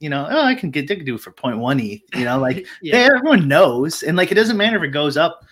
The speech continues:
Speaker 1: a thousand or down eight hundred or something. It's like, yeah, whatever. It's like point one, point five.
Speaker 2: Yeah, it i-,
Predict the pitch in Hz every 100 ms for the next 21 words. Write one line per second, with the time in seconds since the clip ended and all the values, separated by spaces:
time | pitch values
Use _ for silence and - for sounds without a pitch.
0 | - - 131 147 151 160 165 160 135 131
1 | 135 151 151 127 135 147 156 151 - 156
2 | - 202 196 214 226 339 269 208 202 123
3 | 117 127 - 156 - - 147 131 135 131
4 | 131 _ _ _ _ _ - 139 135 110
5 | 117 117 110 _ _ _ _ _ 127 117
6 | 104 101 _ 156 151 139